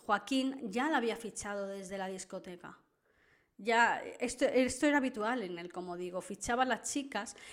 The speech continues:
y la, además la conocía de, de vista, porque Castellón no es muy grande, ¿vale? Y se conocían así de vista. No habían tenido mucho trato, pero sí que se saludaban y tal. Lo, se tenían localizados tanto el uno como al otro.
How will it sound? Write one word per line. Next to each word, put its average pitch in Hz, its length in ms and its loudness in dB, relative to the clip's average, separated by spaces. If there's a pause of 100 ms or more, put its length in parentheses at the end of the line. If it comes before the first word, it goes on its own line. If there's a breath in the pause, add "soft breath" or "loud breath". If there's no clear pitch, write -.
(120 loud breath)
y 269 100 4
la, 240 180 4
además 233 360 2
la 339 120 6
conocía 247 540 6
de, 190 720 4
de 180 120 -2
vista, - 460 -10 (460 soft breath)
porque 202 560 -2
Castellón 196 340 -6
no 190 60 -8
es 180 80 -10
muy 170 120 -12
grande, 165 300 -14
¿vale? 185 300 -16 (540 soft breath)
Y 226 840 6
se 240 200 2
conocían 247 580 2
así 262 260 0
de 202 140 -2
vista. 185 400 -8
No 262 280 4
habían 302 240 6
tenido 269 220 2
mucho 254 280 2
trato, 269 380 6
pero 190 200 -2
sí 190 200 -10
que 190 120 -12
se 190 100 -10
saludaban 220 640 0
y 190 80 -4
tal. 247 480 0
Lo, 254 400 4
se 277 180 0
tenían 320 300 4
localizados 311 540 2
tanto 247 240 0
el 233 80 0
uno 302 200 2
como 202 180 -4
al 170 100 -8
otro. 165 280 -10